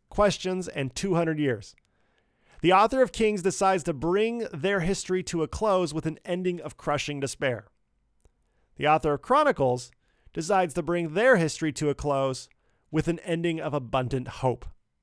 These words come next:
Now, why are the endings of these books so vastly different?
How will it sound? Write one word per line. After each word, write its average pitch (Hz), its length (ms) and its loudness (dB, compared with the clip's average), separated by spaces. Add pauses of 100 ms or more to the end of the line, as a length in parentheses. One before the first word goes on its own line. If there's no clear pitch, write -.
(1160)
Now, 160 180 2
why 190 420 6
are 214 300 4
the 196 240 -4
endings 156 440 -4
of 160 180 -4
these 151 240 -6
books 131 400 0
so 160 300 -2
vastly 139 680 -4
different? 117 480 -6